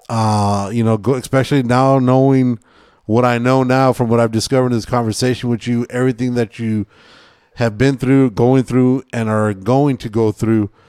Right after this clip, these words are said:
You are an amazing fucking person. I appreciate you taking the time for us, not only, um, to do this, you know, podcast, but to introduce some of our people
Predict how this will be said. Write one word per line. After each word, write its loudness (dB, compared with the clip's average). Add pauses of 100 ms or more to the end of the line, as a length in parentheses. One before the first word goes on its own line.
(360)
You 2
are 2
an -6
amazing 0 (160)
fucking -4
person. -4 (480)
I -2
appreciate -2
you -4
taking -4
the -2
time -2
for 0
us, 0
not 0
only, 0 (520)
um, -2
to -8
do 0
this, 0
you -2
know, 0
podcast, -2
but 0 (840)
to 2
introduce 0
some -2
of 2
our 4
people 0